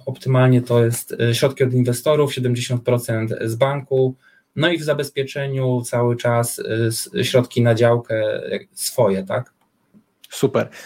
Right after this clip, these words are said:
Speaker 2: E, Martyna i Anita, obydwie mają pytanie, jak rozmawiać z inwestorami i jaką stopę zwrotu oferujesz inwestorom?
Speaker 1: Ja oferuję dwanaście procent rocznie, a powiem szczerze,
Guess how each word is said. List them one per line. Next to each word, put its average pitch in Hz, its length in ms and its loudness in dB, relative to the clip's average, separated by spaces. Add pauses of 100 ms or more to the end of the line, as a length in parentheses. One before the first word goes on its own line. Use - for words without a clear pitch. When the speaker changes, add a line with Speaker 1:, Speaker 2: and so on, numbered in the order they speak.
(160)
Speaker 2:
E, 123 160 0
Martyna 190 720 4
i 185 160 0
Anita, 147 720 2 (140)
obydwie 165 340 0
mają 160 380 4
pytanie, 160 540 2
jak 185 220 2
rozmawiać 170 420 4
z 143 40 -4
inwestorami 160 720 0
i 143 40 -6
jaką 180 260 0
stopę 160 300 -4
zwrotu 139 360 -2
oferujesz 123 460 -6
inwestorom? 113 580 -12 (1800)
Speaker 1:
Ja 131 140 4
oferuję 139 760 4 (300)
dwanaście 131 560 -8
procent 113 840 -8 (840)
rocznie, 135 560 -4
a 117 120 -4
powiem 127 280 -2
szczerze, 120 640 0